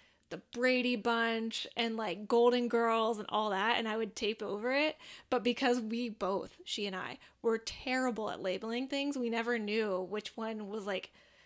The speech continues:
the newest Young and the Restless and Bold and the Beautiful, or the n-, and by newest, I mean the newest rerun that I saw of the Brady Bunch. And so we'd constantly tape over it ourselves. Yeah.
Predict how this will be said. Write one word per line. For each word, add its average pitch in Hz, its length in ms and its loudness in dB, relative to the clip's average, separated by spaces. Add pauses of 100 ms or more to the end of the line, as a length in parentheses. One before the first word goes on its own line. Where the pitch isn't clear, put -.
(320)
the 269 160 10
newest 302 540 6
Young 226 200 4
and 233 120 2
the 226 60 2
Restless 220 440 0
and 233 120 0
Bold 220 180 0
and 220 120 -2
the 214 60 -2
Beautiful, 214 420 -2
or 277 280 6
the 277 100 2
n-, 330 260 2
and 240 160 -2
by 226 140 2
newest, 220 400 0
I 220 40 -2
mean 214 160 -4
the 208 40 -4
newest 208 280 -4
rerun 220 340 -2
that 190 100 -4
I 190 100 0
saw 208 260 -2
of 254 180 -4
the 320 140 2
Brady 339 320 2
Bunch. 214 320 -4
And 240 200 -4
so 233 80 0
we'd 247 200 0
constantly 240 500 0
tape 220 240 -6
over 208 260 -4
it 247 140 -4 (380)
ourselves. 262 520 -4 (840)
Yeah. 185 260 -10